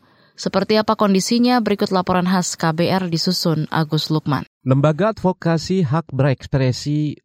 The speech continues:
Speaker 2: Wilayah Asia Tenggara, safenet, menyebut sepanjang tahun lalu terjadi banyak pelanggaran hak-hak digital warga. Perlindungan hak digital warga semakin memburuk dibandingkan tahun sebelumnya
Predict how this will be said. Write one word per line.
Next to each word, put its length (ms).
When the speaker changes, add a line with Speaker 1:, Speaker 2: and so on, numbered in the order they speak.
Speaker 2:
Wilayah 480
Asia 160
Tenggara, 640
safenet, 560
menyebut 560
sepanjang 640
tahun 320
lalu 400
terjadi 400
banyak 480
pelanggaran 640
hak-hak 480
digital 800
warga. 640
Perlindungan 560
hak 240
digital 400
warga 480
semakin 560
memburuk 480
dibandingkan 880
tahun 240
sebelumnya 560